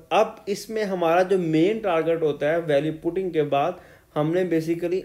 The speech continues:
r की value find करनी होती है। तो यहाँ पे स्क्वायर था, तो square ख़त्म करने के लिए we will take square root on both side, टू का square root,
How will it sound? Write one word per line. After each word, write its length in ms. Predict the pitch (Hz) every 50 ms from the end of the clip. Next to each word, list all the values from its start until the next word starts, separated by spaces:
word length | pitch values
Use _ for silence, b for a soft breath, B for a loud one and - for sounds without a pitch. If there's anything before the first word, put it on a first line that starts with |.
| - - -
r 340 | 151 156 160 165 170 170 170 170 -
की 80 | 180
value 320 | 160 147 143 135 143 143 143
find 320 | 143 156 135 131 135 139
करनी 220 | - 147 143 135 135
होती 120 | 139 139
है। 80 | 131 135
तो 60 | 147
यहाँ 160 | 143 151 151
पे 100 | 147 156
स्क्वायर 440 | 156 - - - 151 156 175 190 190
था, 160 | - - 220 226 226 B B B B B B -
तो 160 | - 160 156 156
square 320 | 156 - - 160 170 175 165
ख़त्म 240 | 165 151 147 175 180
करने 320 | 170 175 160 156 165 165
के 120 | 156 - 170
लिए 120 | 170 170
we 100 | 165 160 160
will 140 | 160 156 156 156
take 180 | 156 156 151
square 400 | - - - - 170 175 185 175
root 240 | 170 170 170 160 - 135
on 200 | 143 147 143 139 139
both 280 | 131 127 131 131 - -
side, 300 | 135 131 127 127 - 139 - -
टू 140 | - 151 156 160 160 -
का 100 | 175 202 214 - - - - - - - - - - -
square 320 | - - 151 147 143 131
root, 260 | 127 131 127 - B